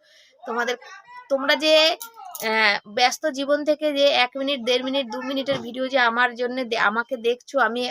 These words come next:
অনেক বড় বড় চ্যানেল আছে, সেখান থেকে এসে আমাকে, মানে, তাদের দেখে আবার আমাকেও দেখছো, এর জন্য আমি সত্যি খুব তোমাদের কাছে কৃতজ্ঞ। সত্যি বলতে, এই এত ভালোবাসা, এত মানুষের সাপোর্ট না পেলে হয়তো আজকে শিবানীর এই মনের জোরটা থাকতো না। শিবানী হয়তো কোথায় হারিয়েই যেত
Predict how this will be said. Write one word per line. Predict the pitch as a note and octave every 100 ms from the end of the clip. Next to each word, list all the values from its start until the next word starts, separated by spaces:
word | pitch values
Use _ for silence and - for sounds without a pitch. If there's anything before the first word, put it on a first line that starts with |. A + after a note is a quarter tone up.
| -
অনেক | A#3+ D4+ A#3+
বড় | A#3
বড় | A#3 A#3+
চ্যানেল | B3 B3 A#3+ B3
আছে, | B3+ C#4
সেখান | A#3 A3+ B3+
থেকে | B3+ C4+
এসে | C4 C4
আমাকে, | B3 A#3+ A#3+ C4 - - -
মানে, | - B3+
তাদের | C4+ B3 C4
দেখে | A#3 B3+ C#4
আবার | C4
আমাকেও | A#3+ A#3+ B3+ C#4+
দেখছো, | C4+ D4 C5
এর | C4+
জন্য | B3 B3+
আমি | B3+
সত্যি | - B3 - C4
খুব | - C4
তোমাদের | A#3+ A#3+
কাছে | B3 B3+
কৃতজ্ঞ। | C#4 C#4 D4 C4+ C#4 F4
সত্যি | - B3 _ D4
বলতে, | C#4+ C#4 E4 G4+ _ _ _
এই | B3+ C4+
এত | B3+ B3+ D4
ভালোবাসা, | A#3+ B3+ C4+ C#4 D4 C#4+ C#4+ D4
এত | A#3+ A#3 C4 C#4
মানুষের | B3+ A#3+ B3 C#4 C#4
সাপোর্ট | - B3 C#4 C#4 - _ _ _
না | A#3+ D4
পেলে | C#4+ C4+
হয়তো | B3 B3+ C4+
আজকে | B3 C4+
শিবানীর | C#4 B3 B3 B3+
এই | B3
মনের | A3+ A#3 B3
জোরটা | G#3 A#3+ - A#3+
থাকতো | A3+ - A3+
না। | A3+
শিবানী | - C#4 D4 D#4
হয়তো | D4+ D#4
কোথায় | D#4 E4 C#4+
হারিয়েই | G#3 A3 C4 A#3+ G#3
যেত | G3